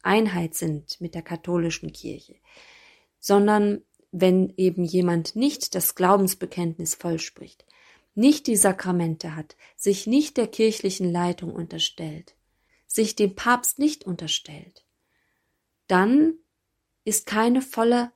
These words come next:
Gemeinschaft, keine volle Einheit mit der Kirche gegeben.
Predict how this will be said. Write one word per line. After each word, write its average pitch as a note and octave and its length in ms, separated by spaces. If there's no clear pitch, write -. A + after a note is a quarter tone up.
Gemeinschaft, G3 720
keine G3+ 260
volle G3+ 400
Einheit F3+ 440
mit E3 140
der E3 100
Kirche D#3+ 420
gegeben. D#3+ 580